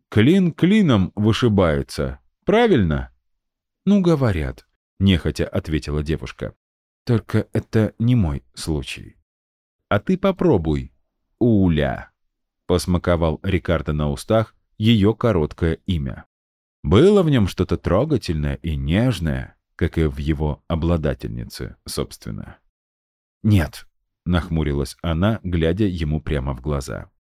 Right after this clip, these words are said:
Больше эту тему Рикардо решил не развивать, но разве что сегодня.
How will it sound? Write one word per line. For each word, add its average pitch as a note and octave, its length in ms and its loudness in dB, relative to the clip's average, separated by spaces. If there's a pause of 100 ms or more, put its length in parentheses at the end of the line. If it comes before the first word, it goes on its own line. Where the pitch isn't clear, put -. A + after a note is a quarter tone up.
(380)
Больше F2 460 0
эту F#2+ 280 0
тему D#2+ 280 0
Рикардо D2+ 440 -2
решил D#2 320 -2
не C#2+ 120 -4
развивать, C#2 640 -2 (180)
но G#2 160 4
разве G2 280 2
что F#2+ 400 0
сегодня. B1+ 720 -4